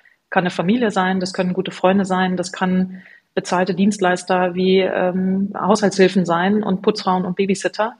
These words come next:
Aber das ist einfach total wichtig, ähm, da auch abgeben zu können, ähm, und einfach für sich zu wissen, „Ich muss das nicht alles alleine schaffen.“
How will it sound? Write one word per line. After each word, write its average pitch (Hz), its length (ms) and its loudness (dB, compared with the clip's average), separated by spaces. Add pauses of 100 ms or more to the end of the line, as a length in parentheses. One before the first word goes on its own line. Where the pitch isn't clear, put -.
(460)
Aber 180 200 -2
das 180 160 -4
ist - 160 -8
einfach 170 240 -6
total 170 480 -2
wichtig, - 560 -2
ähm, 170 480 -6 (260)
da 165 340 2
auch 170 200 0
abgeben 165 480 0
zu - 120 -8
können, 185 600 -2
ähm, 165 420 -8 (240)
und 170 160 -6
einfach 170 340 -6 (400)
für - 180 0
sich 170 200 -2
zu 160 100 0
wissen, 160 200 -2
„Ich 147 140 -6
muss 156 160 -6
das - 160 -10
nicht 160 140 -8
alles - 200 -4
alleine - 240 -6
schaffen.“ - 300 0